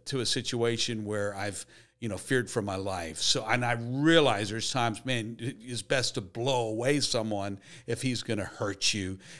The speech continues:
physically, you know, maim you, whatever, protect your kids. I get all that kind of thing, and I'm not giving anyone advice. I'm just saying I get there's that, there's that, you know, revolution idea. But, you know,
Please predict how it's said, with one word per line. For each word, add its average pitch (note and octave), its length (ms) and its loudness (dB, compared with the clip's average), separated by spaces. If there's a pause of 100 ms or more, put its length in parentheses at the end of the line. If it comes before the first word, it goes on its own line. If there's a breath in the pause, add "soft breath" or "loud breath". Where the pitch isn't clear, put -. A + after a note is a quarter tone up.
(100)
physically, G#2 720 0 (220 loud breath)
you B2 100 -2
know, G2 80 -2
maim G#2+ 480 0
you, G#2+ 240 -4
whatever, G#2+ 460 -4
protect G#2 460 -4
your G2 100 -6
kids. - 340 -4
I B2+ 140 2
get B2+ 280 6
all A2+ 160 6
that A2 240 0
kind G#2+ 160 -4
of F#2+ 100 -10
thing, F#2+ 280 -6
and G2 100 -6
I'm A2 220 -4
not A#2 220 -2
giving A2+ 300 0
anyone A2+ 340 0
advice. G#2 600 0 (340 loud breath)
I'm A2+ 120 0
just A2 200 0
saying G#2+ 300 0
I A#2 140 0
get A#2 520 2 (680)
there's A#2 340 2
that, B2 240 -2 (120)
there's A#2 260 -2
that, G#2+ 300 -2
you C3 120 -2
know, A2 240 0
revolution G#2+ 760 -2 (340 soft breath)
idea. G2 520 -4 (400 loud breath)
But, D#3 460 0
you C#3+ 120 -4
know, A2 320 -2